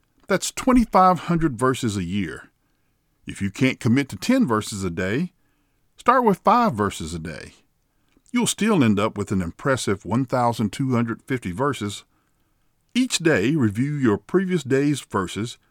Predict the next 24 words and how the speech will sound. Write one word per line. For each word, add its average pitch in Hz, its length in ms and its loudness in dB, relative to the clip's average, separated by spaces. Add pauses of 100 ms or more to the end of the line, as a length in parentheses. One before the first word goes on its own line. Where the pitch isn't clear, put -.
(240)
before 208 300 2
you 185 80 4
move 175 200 4
on 160 200 4
to 143 100 0
the 113 120 2
next 113 260 2
verse. - 420 -14 (1040)
You 202 140 2
can 147 180 6
learn 160 220 6
five 156 360 2
verses 147 440 4
in 139 120 4
your 113 100 4
car 170 400 6
as 120 160 2
you 110 80 -2
commute 123 300 0
one 175 260 4
way 107 340 0 (500)
and 120 160 -2
five 143 280 8
more 190 420 6